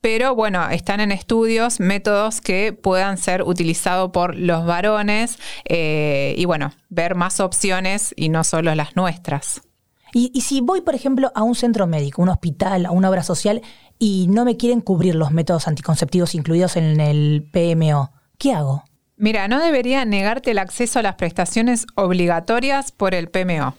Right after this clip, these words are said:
Speaker 1: En caso de que lo haga, podés hacer un reclamo en la delegación de la obra social o podés hacer un reclamo en la Superintendencia de Servicios de Salud. Hay una página web donde llenás el formulario y queda tranquila que es muy simple.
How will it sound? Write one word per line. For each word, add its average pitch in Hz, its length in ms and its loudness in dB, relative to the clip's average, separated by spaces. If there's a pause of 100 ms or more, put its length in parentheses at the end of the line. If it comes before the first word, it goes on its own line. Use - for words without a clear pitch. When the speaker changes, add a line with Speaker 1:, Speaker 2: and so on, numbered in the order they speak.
Speaker 1:
En 214 220 2
caso 277 680 0
de 180 180 -2
que 175 140 -2
lo 175 160 2
haga, 254 400 -2
podés 220 220 0
hacer 240 260 0
un 233 100 4
reclamo 170 680 -2 (120)
en 202 140 2
la 196 100 4
delegación 202 640 0
de 254 80 2
la 202 160 0
obra 226 180 0
social 339 560 -2
o 220 120 0
podés 226 180 0
hacer 240 200 0
un 233 60 2
reclamo 233 460 0
en 214 80 2
la 190 160 -2
Superintendencia 226 1000 0
de 208 80 2
Servicios 185 460 0
de 170 80 0
Salud. 147 440 -4 (200)
Hay 240 160 0
una 247 160 -2
página 240 400 0
web 262 240 0
donde 202 240 0
llenás 214 340 -2
el 233 80 0
formulario 214 960 0
y 185 120 -4
queda 202 180 0
tranquila 226 400 0
que 202 80 0
es 190 60 0
muy 190 200 2
simple. 143 540 -4